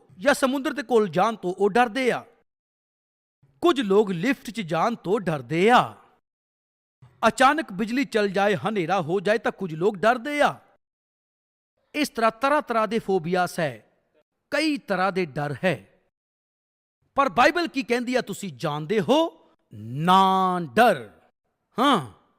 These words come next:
ਇਸ ਤਰ੍ਹਾਂ ਕਿੰਨੀ ਵਾਰ ਲਿਖਿਆ ਗਿਆ ਹੈ, ਤੁਸੀਂ ਜਾਣਦੇ ਹੋ? ਤਿੰਨ ਸੌ ਛਿਆਹਠ ਵਾਰ ਬਾਈਬਲ 'ਚ ਲਿਖਿਆ ਹੈ, ਨਾ ਡਰ। ਸਾਲ 'ਚ ਕਿੰਨੇ ਦਿਨ ਹੁੰਦੇ ਆ, ਦੱਸੋ?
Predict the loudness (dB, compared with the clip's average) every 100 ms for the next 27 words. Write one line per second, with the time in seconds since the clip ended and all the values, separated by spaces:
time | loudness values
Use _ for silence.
0 | _ _ _ _ _ _ _ _ _ _
1 | 0 2 2 0 0 -2 2 4 4 2
2 | 0 2 2 0 -2 -10 -10 -8 -10 -6
3 | -4 0 2 2 -2 _ _ _ _ _
4 | _ _ -2 -2 0 -4 -6 -4 0 0
5 | -2 0 4 4 0 _ _ _ _ _
6 | 0 2 4 2 0 0 -2 -2 _ _
7 | _ -10 -6 -4 0 2 2 2 2 0
8 | -6 _ _ _ _ -10 0 4 4 2
9 | 2 4 4 2 -12 _ _ _ _ -8
10 | 2 4 4 2 -6 -2 -2 0 0 0
11 | 0 0 0 -2 -2 -4 -8